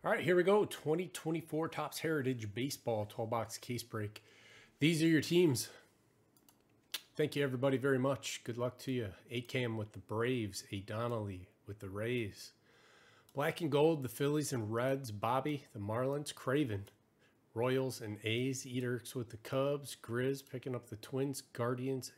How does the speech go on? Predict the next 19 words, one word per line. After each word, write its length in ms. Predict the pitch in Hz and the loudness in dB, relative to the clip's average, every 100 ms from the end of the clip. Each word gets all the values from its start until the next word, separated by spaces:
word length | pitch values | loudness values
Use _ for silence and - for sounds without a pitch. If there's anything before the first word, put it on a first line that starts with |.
| 107 | -10
and 160 | 98 | -10
Houston 520 | - 135 123 - 107 101 - | -10 -12 -10 -8 -10 -8 -10
Astros. 680 | 120 - 104 90 95 - - _ _ _ _ _ - _ _ _ _ _ - | -10 -10 -12 -12 -14 -20 -20 _ _ _ _ _ -20 _ _ _ _ _ -6
Heat 260 | 139 135 | -6 -4
G, 380 | - 170 170 110 - _ - | 0 2 2 -2 -12 _ -2
Rangers. 540 | 131 143 117 107 - - | 0 0 -2 -6 -12 -18
Jason, 520 | - 139 147 - 104 101 - | -4 -2 -2 -4 -8 -10 -10
White 200 | 127 139 | -6 -4
Sox. 380 | - 117 104 - | -4 -4 -4 -8
J 240 | - 147 | -2 0
Gruz, 680 | 151 123 113 101 92 - - - - | 0 0 0 -2 -6 -12 -16 -16 0
Brewers. 580 | 135 139 104 - - - _ _ _ | 2 2 0 -6 -14 -20 _ _ _
Carl, 460 | - 139 131 104 101 - | -2 2 2 0 -4 -12
it's 140 | - 131 | -12 -8
with 140 | 113 | -8
a 100 | - | -8
K, 420 | - 139 120 101 - | -4 -2 -2 -4 -8
thanks. 680 | 120 117 120 - - - - - | -6 -6 -6 -8 -10 -10 -14 -20
Pirates. 760 | - 131 151 160 - - - | -6 -4 -4 -8 -12 -12 -12